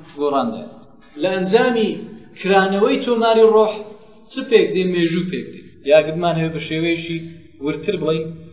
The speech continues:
مێژوو بەستێنێکە، بەستەرێکە کە ڕۆح یا مطلق لەو بەستەرەدا خۆی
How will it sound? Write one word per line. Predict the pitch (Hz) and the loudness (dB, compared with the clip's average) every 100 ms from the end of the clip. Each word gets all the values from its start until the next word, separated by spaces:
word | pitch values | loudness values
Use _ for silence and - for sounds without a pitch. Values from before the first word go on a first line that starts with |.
| 156 | -4
مێژوو | 170 170 226 190 | -2 0 2 4
بەستێنێکە، | 196 - 262 214 - 180 202 - - - - | 2 4 2 2 2 0 -2 -8 -18 -18 -2
بەستەرێکە | 160 160 240 220 165 170 170 - - - - | -2 4 8 8 6 2 -2 -6 -16 -20 -4
کە | 170 170 | -2 4
ڕۆح | 254 240 - - - - - 151 | 6 6 2 -10 -18 -20 -8 0
یا | 175 175 | 2 2
مطلق | 180 180 233 247 - - - - - | -2 0 2 0 -4 -16 -20 -20 0
لەو | 190 247 202 | 4 6 4
بەستەرەدا | - 208 220 202 190 196 - - - - | 2 4 4 4 2 -2 -8 -18 -14 6
خۆی | 208 | 6